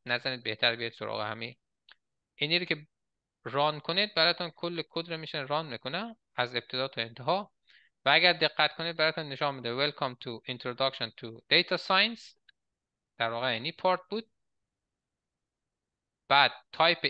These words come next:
ایکس وای زد رو نشان می‌ده که اگر دقت کنید نوشته کلاس آی ان تی برای اولی، بعد نوشته کلاس فلوت برای دومی، بعد نوشته کلاس کامپلکس برای سومی. بعد از اون ما اومدیم چیکار کردیم؟ بعد اومدیم ما همه اینا رو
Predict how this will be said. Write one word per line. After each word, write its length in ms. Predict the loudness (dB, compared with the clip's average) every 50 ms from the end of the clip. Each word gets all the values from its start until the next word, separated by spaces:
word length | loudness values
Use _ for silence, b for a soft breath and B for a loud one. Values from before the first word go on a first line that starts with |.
| -4 0
ایکس 360 | 0 0 0 0 -6 -14 -2
وای 260 | 2 2 4 2 2
زد 260 | 2 2 2 2 4
رو 100 | 0 -2
نشان 300 | -2 -2 0 0 0 0
می‌ده 240 | -2 -2 0 0 0
که 220 | 0 -2 -4 -2 2
اگر 220 | 2 2 2 2 -2
دقت 380 | -2 -4 -2 0 0 0 0
کنید 200 | -2 -8 -8 -6
نوشته 280 | -6 -8 -6 -2 -4 -4
کلاس 420 | -2 -2 0 0 0 0 0 -4
آی 320 | -6 -6 0 0 0 0 0
ان 100 | -6 -8
تی 320 | -4 -2 -2 -2 -4 _
برای 180 | -2 2 4 4
اولی، 600 | 4 2 2 -2 -4 0 0 0 0 0 -6 _ _ _ _ _ _ _ _ _ _ _ _ _
بعد 180 | 2 2 2 2
نوشته 280 | -2 -6 -4 -4 -4 -4
کلاس 400 | -4 -4 -2 -2 -2 -2 -4 -18
فلوت 340 | -12 -10 -8 -8 -8 -6
برای 160 | -4 -4 -4 -4
دومی، 680 | -6 -10 -12 -10 -10 -8 -2 0 0 -2 -2 -4 _ _ _ _ _ _ _ _ -2
بعد 140 | 0 0 0
نوشته 300 | 0 -4 0 0 0 0
کلاس 340 | 0 0 0 0 0 0
کامپلکس 560 | -4 -4 -2 -2 -2 -2 0 -2 -2 -2 0 -2
برای 160 | 0 0 0
سومی. 580 | -2 -2 -4 -4 -4 -8 -8 -8 -8 -10 _ _ _ _ _ _ _ _ _ _ _ _ B B B B B B B _ 4
بعد 220 | 6 8 8 8
از 160 | 8 4 4
اون 80 | 2 0
ما 120 | 2 2
اومدیم 320 | 2 2 4 2 2 0 0
چیکار 300 | -6 2 6 6 6 8
کردیم؟ 320 | 6 4 2 2 2 2
بعد 160 | 2 2 2
اومدیم 260 | 4 2 2 2 2
ما 260 | 0 4 4 6 6 6
همه 240 | 4 2 2 0
اینا 180 | -2 -2 0 -2
رو 80 | -2